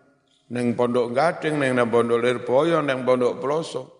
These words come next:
itu kumpul dengan ustadz, kumpul dengan teman, kumpul dengan kiai yang nggak sempat berkamuflase, nggak sempat berdandan sebelum ngajar.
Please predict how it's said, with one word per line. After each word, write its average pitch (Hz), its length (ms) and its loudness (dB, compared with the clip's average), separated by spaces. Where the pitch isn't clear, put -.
itu 190 320 0
kumpul 160 480 2
dengan 123 400 -2
ustadz, - 480 2
kumpul 127 400 0
dengan 120 320 0
teman, 131 480 2
kumpul 120 320 0
dengan 117 400 -6
kiai 127 400 0
yang 160 180 0
nggak 117 220 2
sempat - 720 -4
berkamuflase, 123 1040 0
nggak 127 260 2
sempat 135 540 0
berdandan 127 760 2
sebelum 127 540 -2
ngajar. 113 640 0